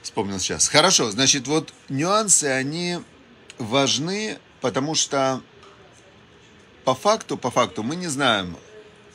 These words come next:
что важнее, что не важнее. Вот смотрите, например, есть известная история в, в Талмуде, когда органы начали спорить, какой орган важнее. И,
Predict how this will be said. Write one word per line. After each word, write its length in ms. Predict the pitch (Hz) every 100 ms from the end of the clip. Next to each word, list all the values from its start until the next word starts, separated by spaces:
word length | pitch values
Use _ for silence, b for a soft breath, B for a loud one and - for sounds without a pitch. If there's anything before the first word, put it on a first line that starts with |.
| -
что 240 | - 135
важнее, 400 | 123 123 139 165
что 180 | 135 127
не 120 | 123
важнее. 280 | 113 92 87
Вот 160 | 98 -
смотрите, 380 | 135 127 101 98
например, 420 | 92 107 98 92 - B B B B B -
есть 240 | 110 104
известная 420 | 107 113 120 110 107
история 380 | - 147 143
в, 60 | 98 - - -
в 480 | - 92 95 98 90
Талмуде, 580 | 98 101 104 92 87 85
когда 380 | - 98 92 110 -
органы 400 | 139 139 123 107
начали 400 | 104 107 107 101
спорить, 420 | - 123 123 101
какой 280 | - 92 117
орган 300 | 110 95 101
важнее. 440 | 101 95 95 87 71 - - - - - - - - - - - B B B B -
И, 800 | 120 117 123 123 127 127 120